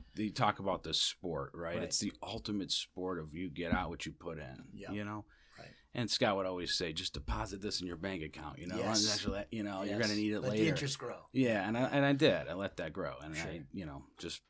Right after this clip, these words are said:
Speaker 1: never really deviated from the reason that I was doing this in the first place, you
Speaker 2: Right.
Speaker 1: know? And I think that was,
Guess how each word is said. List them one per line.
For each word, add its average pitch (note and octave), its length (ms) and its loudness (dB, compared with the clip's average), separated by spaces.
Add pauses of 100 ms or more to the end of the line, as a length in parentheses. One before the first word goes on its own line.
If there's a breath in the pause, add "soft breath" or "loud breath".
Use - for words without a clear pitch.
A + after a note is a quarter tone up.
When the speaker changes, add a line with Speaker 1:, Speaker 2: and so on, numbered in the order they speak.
(240)
Speaker 1:
never A#2+ 380 6
really A2 400 4 (340)
deviated G2 580 0
from F2+ 280 -4
the E2 80 -4
reason F2+ 380 -2
that E2 180 -6
I E2 60 -6
was D2+ 180 -8
doing F2 260 -6
this E2+ 200 -4
in D2 60 -8
the D2 80 -10
first F#2 360 -6
place, - 520 -8
you D#2+ 60 -10
Speaker 2:
Right. E2+ 160 -6
Speaker 1:
know? D2+ 180 -8
And D#2+ 120 -10
I D2+ 40 -8
think D#2 220 -10
that E2+ 160 -6
was, D#2 240 -4